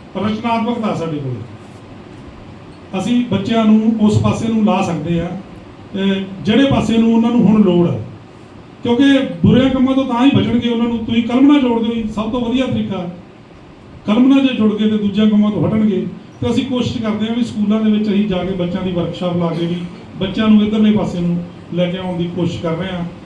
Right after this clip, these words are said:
ਮੇਰਾ ਭਾਸ਼ਣ ਥੋੜ੍ਹਾ ਜਿਹਾ ਲੰਮਾ ਹੋ ਰਿਹਾ, ਜੇ ਤੁਹਾਨੂੰ ਵਧੀਆ ਲੱਗਦਾ ਤੇ ਦੱਸੋ, ਨਹੀਂ ਤਾਂ ਆਪਾਂ ਸਟਾਪ ਕਰ ਦਿਆਂਗੇ, ਕੋਈ ਮਤਲਬ ਨਹੀਂ। ਅਹ, ਮੈਂ ਤਾਂ ਵੈਸੇ ਹੀ ਬੜਾ ਖੁਸ਼ ਹਾਂ।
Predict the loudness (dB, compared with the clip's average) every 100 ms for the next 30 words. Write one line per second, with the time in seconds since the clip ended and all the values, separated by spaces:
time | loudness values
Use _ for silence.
0 | -18 -8 -4 -2 -2 0 -2 -2 0 0
1 | 2 2 2 2 2 2 2 2 2 2
2 | 2 0 -2 -4 -6 -12 -18 -8 -4 -2
3 | 0 2 0 -2 -10 -6 -2 0 0 -2
4 | -2 -2 0 0 0 -2 -2 -4 -4 -4
5 | -2 0 0 -2 -8 -16 -18 -18 -18 -6
6 | -4 -4 -6 -14 -18 -20 -18 -6 -2 0
7 | 2 4 4 4 0 -4 -4 -6